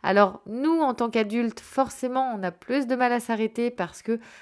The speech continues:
notre physiologie fait qu'on n'a pas forcément besoin de faire, euh, beaucoup de siestes. Mais regarde, si on manque de sommeil, très clairement, on est aussi comme des enfants. On va devenir irritable, on va gérer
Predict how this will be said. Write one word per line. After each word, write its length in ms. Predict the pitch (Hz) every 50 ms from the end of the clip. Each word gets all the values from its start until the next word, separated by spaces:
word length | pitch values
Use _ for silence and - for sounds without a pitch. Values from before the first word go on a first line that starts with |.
| - - -
notre 160 | 190 185 -
physiologie 720 | - 233 233 208 196 233 233 233 233 226 220 240 247 233
fait 280 | - - - 262 254 254
qu'on 160 | - 185 175
n'a 140 | 170 165 -
pas 340 | - 214 214 220 214 202 - -
forcément 440 | - 185 - - - 190 202 202
besoin 580 | 196 175 165 175 226 233 214 208 226 233 240 233
de 80 | 220 190
faire, 480 | - - - 214 208 202 175 170 165 - - - - - - - - -
euh, 140 | 170 170 170
beaucoup 400 | 165 170 190 220 220 - - 240
de 80 | 220 -
siestes. 500 | - - - 240 285 339 339 - - - - - - - - _ -
Mais 100 | 214 214
regarde, 420 | 240 254 294 311 277 220 190 - -
si 200 | - - - -
on 120 | 269 262 247
manque 280 | 247 269 277 262 240
de 140 | 208 233 226
sommeil, 560 | 220 - 226 202 196 226 269 285 262 226 -
très 220 | - - - 247 233
clairement, 520 | - - 202 190 196 226 262 285 - - _ _ _ -
on 160 | 196 196 208
est 120 | 247 262 254
aussi 280 | 226 220 - - 277
comme 180 | - 226 202 185
des 160 | 185 190 180
enfants. 380 | 175 170 - - 240 269 - - - - - - - - -
On 140 | 233 240 220
va 140 | 226 220
devenir 500 | 202 196 214 202 185 202 202 196 190 180 - - -
irritable, 760 | 196 196 180 175 185 175 - - 170 170 190 202 220 208 233 - - - - - - - 202
on 140 | 208 208
va 420 | 196 190 214 208 208 208 208 196 - -
gérer 680 | - 180 165 185 208 220 214 196 208 220 220 220 220